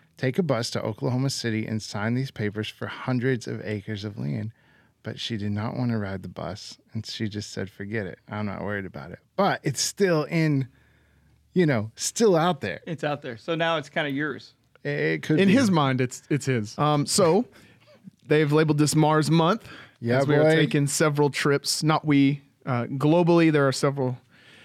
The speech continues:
Speaker 3: um, planned missions of things going to Mars. So, Brandon,
Speaker 1: Let's go.
Speaker 3: how do you feel about that?
Speaker 1: I'm super stoked about it. I'm a big fan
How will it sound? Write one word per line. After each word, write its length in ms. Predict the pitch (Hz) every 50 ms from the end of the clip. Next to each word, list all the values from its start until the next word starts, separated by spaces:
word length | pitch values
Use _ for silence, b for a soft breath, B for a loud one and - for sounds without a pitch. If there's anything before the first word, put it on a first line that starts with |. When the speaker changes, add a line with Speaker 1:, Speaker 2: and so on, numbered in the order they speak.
| b b b b _ _ -
Speaker 3:
um, 280 | 117 110 107 107 110 - -
planned 340 | - 139 135 123 123 120
missions 540 | 117 123 123 117 - 123 120 120 113 110 120
of 80 | 110 -
things 340 | - 127 120 117 117 110 123
going 300 | 120 113 113 113 110 110
to 280 | - - 120 113 113
Mars. 540 | 113 113 113 117 139 175 233 - - - - - _ _
So, 240 | - - - 120 113
Brandon, 500 | 110 120 123 123 127 135 160 196 214 - - _ - 107
Speaker 1:
Let's 200 | 101 104 110 113
go. 400 | 101 127 139 156 156 127 98 87 - -
Speaker 3:
how 100 | - 120
do 80 | 123 131
you 60 | 127
feel 240 | 120 - 127 127 123
about 220 | 117 120 113 117
that? 200 | 139 131 113 104 - - _ -
Speaker 1:
I'm 200 | 127 135 139 139
super 400 | - - 156 151 131 - 147 123
stoked 400 | - - - 131 120 110 - -
about 320 | 113 101 113 104 101 101
it. 120 | 101 98 - -
I'm 240 | 110 110 120 117 117
a 40 | 110
big 260 | 101 117 131 127 110
fan 540 | - - - 135 127 120 120 120 113 104